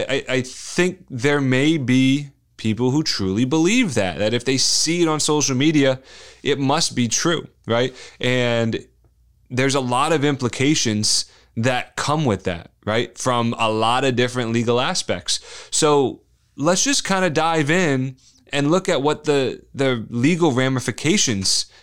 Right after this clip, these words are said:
can be when we're dealing with social media. And, you know, the first thing is, a-, and those of you who listen to the show know that I do personal injury law. Like, that's, that's my primary business, right? Uh, running the podcast is, um,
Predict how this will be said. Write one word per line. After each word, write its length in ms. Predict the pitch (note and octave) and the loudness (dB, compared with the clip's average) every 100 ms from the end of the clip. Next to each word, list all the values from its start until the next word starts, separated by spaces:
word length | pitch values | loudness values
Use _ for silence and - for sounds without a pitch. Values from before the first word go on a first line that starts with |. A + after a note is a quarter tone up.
| _ - | _ -8
can 380 | - F#3 A3+ | -2 0 0
be 200 | C3+ B2 | 0 0
when 180 | A#2+ A#2+ | 0 0
we're 100 | A#2+ | 0
dealing 400 | A#2 A#2 D#3 E3 | -2 0 0 0
with 120 | C3 | 0
social 340 | - A#2 G#2+ G#2+ | 0 0 0 -2
media. 380 | B2+ D#3 G2+ - - - - - | 0 0 -2 -6 -18 -18 -16 -6
And, 480 | B2+ B2 A#2+ A#2 A2 - - | -2 -2 -2 -2 -6 -12 -10
you 140 | C3+ C#3+ | -2 0
know, 60 | |
the 80 | C3+ | 0
first 420 | - G3 B3+ - | -2 0 0 2
thing 160 | C#3+ G#2+ | 0 0
is, 340 | G2+ A2+ - - | 0 0 -2 -2
a-, 200 | C3+ A2+ | -4 -2
and 300 | C3+ A#2+ - _ - | -2 -4 -8 _ -6
those 280 | C#3+ D#3 C3+ | 0 2 2
of 100 | C#3 | 2
you 120 | C3+ | 2
who 80 | C#3 | 4
listen 280 | C3+ B2+ | 2 0
to 40 | A#2 | -2
the 40 | |
show 200 | - D3 | -2 -2
know 160 | B2 B2 | 0 0
that 140 | A#2 | 0
I 100 | B2 | -2
do 260 | A#2 C#3 E3 | -2 0 0
personal 460 | - D#3+ D#3+ E3 | -2 -2 0 0
injury 200 | F#3 C3+ | 0 0
law. 140 | F#2+ F2+ | -2 -2
Like, 240 | G2 G2 | -4 -2
that's, 640 | B2 B2+ - - - - - | 0 0 -2 -4 -8 -20 -6
that's 260 | - C3+ C3 | -2 -2 0
my 160 | C3 | -2
primary 560 | C3+ - A2+ G#2+ A2+ A#2 | -2 -4 -2 -2 0 0
business, 540 | A2 C3+ G#2 F2 - | 0 0 0 -6 -4
right? 220 | G#2+ A2+ - - - | -2 -2 -4 -18 -8
Uh, 240 | A2 G#2+ | -2 -2
running 240 | G2 B2 B2 | 0 0 0
the 60 | |
podcast 720 | - C3+ C3+ B2+ B2+ B2 A#2+ | 0 0 0 0 -2 0 0
is, 380 | A#2 A#2 A2+ G2+ | 0 2 2 2
um, 580 | A2+ A2 G#2+ G#2 G2+ G2+ | 0 0 0 -2 -4 -10